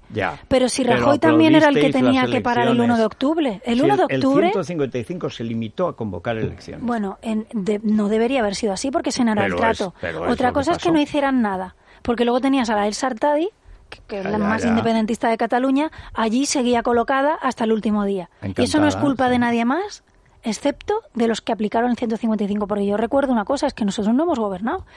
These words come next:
Speaker 2: Y la aplicación del ciento cincuenta y cinco se hace en el gobierno de España. Que Rajoy no supo aplicar el ciento cincuenta y cinco es una evidencia, igual que no supo parar el uno de octubre. Igual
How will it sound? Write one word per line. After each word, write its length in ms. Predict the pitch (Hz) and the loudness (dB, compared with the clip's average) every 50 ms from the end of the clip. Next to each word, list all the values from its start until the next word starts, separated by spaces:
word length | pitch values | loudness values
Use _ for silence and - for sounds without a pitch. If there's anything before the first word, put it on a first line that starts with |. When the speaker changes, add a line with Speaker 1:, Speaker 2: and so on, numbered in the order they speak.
| - - - - - | -20 -20 -20 -20 -4
Speaker 2:
Y 140 | - 254 254 | 0 2 2
la 120 | 247 226 | 4 2
aplicación 500 | 220 - 233 220 - 226 202 - 269 277 | 2 0 -2 0 0 -2 -2 0 0 0
del 100 | 302 330 | 2 0
ciento 240 | - - 339 302 294 | 0 -2 -2 -2 -2
cincuenta 320 | - 294 269 269 262 240 | 0 0 0 2 2 0
y 40 | 233 | -2
cinco 220 | - - 311 320 294 | -2 -4 -4 -4 -2
se 140 | - - | -2 -2
hace 220 | 285 285 - 370 - - | -2 -2 -2 -6 -4 -2
en 100 | 285 240 | 0 2
el 100 | 240 226 | 2 2
gobierno 320 | 202 214 214 226 220 226 | 2 2 2 2 2 2
de 80 | 220 202 | 0 0
España. 340 | - - - 208 196 196 185 - - - - - - - - - | -2 -4 -4 -4 -4 -4 -6 -8 -16 -18 -18 -18 -18 -20 -20 -4
Que 140 | _ - 277 | _ 2 4
Rajoy 360 | 277 277 277 285 - 381 381 392 | 4 4 2 2 2 2 4 4
no 80 | 370 | 2
supo 180 | 330 - 311 320 | 2 2 2 2
aplicar 260 | 320 302 294 294 294 | 2 2 4 2 2
el 60 | 285 | 2
ciento 220 | 269 302 285 277 254 | 2 2 0 0 0
cincuenta 260 | - 269 269 269 262 | 0 0 2 2 0
y 40 | 240 | 0
cinco 160 | - 294 277 | 0 0 -2
es 100 | 269 - | 0 0
una 140 | 262 254 240 | 2 2 2
evidencia, 560 | 226 220 220 226 226 240 226 - 240 202 - - | 4 2 2 2 2 0 0 -2 -4 -4 -2 -2
igual 320 | 240 233 220 220 233 226 | 0 2 2 2 2 0
que 100 | - 285 | 0 0
no 120 | 254 233 - | 0 0 0
supo 260 | - 247 196 - 214 | -2 -4 -4 -4 -2
parar 240 | 196 214 202 208 208 | -2 -2 -2 0 0
el 140 | 208 208 | 0 0
uno 140 | 202 202 202 | 0 0 -2
de 40 | 196 | -2
octubre. 420 | 196 - - 339 330 285 220 175 - - - - - - - - _ - _ _ _ _ _ _ _ _ _ _ _ _ _ - _ - | -2 0 0 0 0 0 -2 -6 -10 -14 -18 -18 -18 -18 -20 -20 _ -20 _ _ _ _ _ _ _ _ _ _ _ _ _ -20 _ 0
Igual 520 | - 226 226 208 233 247 262 302 349 392 | 0 2 2 2 2 2 2 0 -2 -4